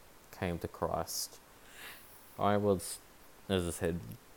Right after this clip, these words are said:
struggling a lot. I was struggling for a lot of mental health issues. To be honest, I couldn't even step out of the house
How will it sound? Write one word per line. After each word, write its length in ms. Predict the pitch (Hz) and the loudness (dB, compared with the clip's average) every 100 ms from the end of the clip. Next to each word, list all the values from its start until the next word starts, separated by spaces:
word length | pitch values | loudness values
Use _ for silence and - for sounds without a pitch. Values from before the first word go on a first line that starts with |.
| - - - - | -20 -20 -20 -8
struggling 560 | - - 104 101 98 95 | -6 4 6 6 4 4
a 80 | |
lot. 380 | 87 87 92 - | 4 4 4 2
I 280 | 95 92 92 | 4 6 6
was 580 | 92 92 90 87 - - - | 4 2 2 0 -4 -8 -12
struggling 580 | - - 101 101 95 90 | -10 2 4 4 2 0
for 120 | - | -2
a 60 | 87 | 0
lot 160 | 92 | 2
of 80 | 90 | 2
mental 340 | 90 90 - 90 | 0 -4 -4 0
health 320 | 85 85 - | 0 0 -4
issues. 680 | 87 - 87 85 85 - - - - - - - - - - - - - - - | -10 -6 -6 -6 -8 -12 -14 -20 -20 -20 -20 -20 -20 -20 -20 -20 -20 -20 -18 -4
To 140 | 110 | 0
be 160 | 101 98 | 2 2
honest, 500 | 90 92 90 - 90 | 0 0 -4 -2 0
I 120 | 87 | 0
couldn't 280 | - 95 92 | 0 -2 2
even 480 | 92 87 87 85 85 | 2 2 0 -2 -6
step 360 | - - 95 87 | -10 -6 -4 -2
out 140 | 90 | 0
of 60 | 78 | 0
the 80 | 78 | -2
house 520 | 85 80 78 82 - | -2 -4 -4 -8 -12